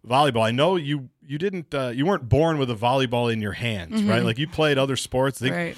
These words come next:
Speaker 1: you played basketball,
Speaker 2: Mm-hmm.
Speaker 1: right, for a while. Your mom was a basketball player as well.
Speaker 2: Mm-hmm.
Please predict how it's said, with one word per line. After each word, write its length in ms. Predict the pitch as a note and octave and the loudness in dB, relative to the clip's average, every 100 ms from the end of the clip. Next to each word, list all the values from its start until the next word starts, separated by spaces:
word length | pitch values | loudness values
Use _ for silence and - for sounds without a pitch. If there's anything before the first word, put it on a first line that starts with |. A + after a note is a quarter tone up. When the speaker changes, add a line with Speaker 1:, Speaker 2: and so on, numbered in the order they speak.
| - | -10
Speaker 1:
you 60 | |
played 260 | G#2+ C#3+ A#2+ | 0 0 2
basketball, 680 | A2+ A#2+ - B2+ B2 B2+ C#3+ | 0 0 -2 -8 -6 -6 -4
Speaker 2:
Mm-hmm. 180 | A3 | 0
Speaker 1:
right, 240 | G3 - F#3 | 2 2 0
for 120 | A#2+ | -2
a 40 | |
while. 260 | A2 A2+ B2 | 0 0 0
Your 80 | G#2+ | -2
mom 260 | G#2+ A#2 | -2 -2
was 140 | A#2+ A2+ | -2 -2
a 40 | |
basketball 440 | A2+ A#2 - A#2 G#2+ | -2 -4 -4 -4 -4
player 300 | B2 A2+ G#2+ | -4 -4 -4
as 100 | F#2 | -4
well. 280 | A2 A2+ | -4 -4
Speaker 2:
Mm-hmm. 320 | - G3+ F#3+ | -4 -6 -6